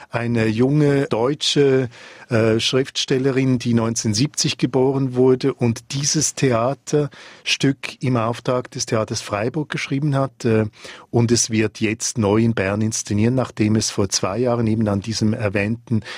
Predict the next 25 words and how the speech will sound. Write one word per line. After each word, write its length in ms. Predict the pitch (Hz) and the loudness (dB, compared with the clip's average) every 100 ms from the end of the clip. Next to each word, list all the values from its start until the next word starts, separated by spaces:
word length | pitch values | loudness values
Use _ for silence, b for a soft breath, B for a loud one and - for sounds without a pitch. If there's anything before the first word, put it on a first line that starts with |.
| B B - | B B -2
äh, 220 | 110 104 | 0 0
Festival 640 | - 117 - 123 113 110 B B B | -2 -4 -4 -2 -2 -2 B B B
in, 360 | - 120 120 120 | -4 0 2 0
in 220 | 120 120 | 0 0
Bern 320 | 117 107 113 120 | 2 0 0 -2
schon 200 | 127 113 | 0 0
mal 100 | 113 | 0
gezeigt 680 | 113 113 127 123 135 - 131 | -4 -4 -2 -2 -6 -8 -2
wurde. 320 | 110 104 113 | 0 0 -4
Und 240 | 123 117 | -2 -2
ich 120 | 135 | -4
finde, 400 | - 127 127 131 | -2 0 2 0
anhand 440 | 120 123 120 127 131 _ | -2 -4 -2 -4 -6 _
dieses 380 | 143 151 160 - | -10 -6 -6 -6
Beispiels 600 | - 123 135 - 131 120 | -4 -4 -4 -6 -8 -6
ist 180 | 131 - | -8 -4
mir 120 | 127 | -2
einfach 260 | 120 120 - | -2 -4 -6
was 180 | 131 - | -6 -2
ganz 300 | 123 127 - | -2 -2 -2
Wichtiges 540 | 117 - - 131 117 | -4 -4 -8 -8 -4
in 80 | 120 | 0
den 160 | 117 | 0
Sinn 200 | 104 110 | 0 0
gekommen. 440 | 110 117 - 101 | 0 -6 -4 -2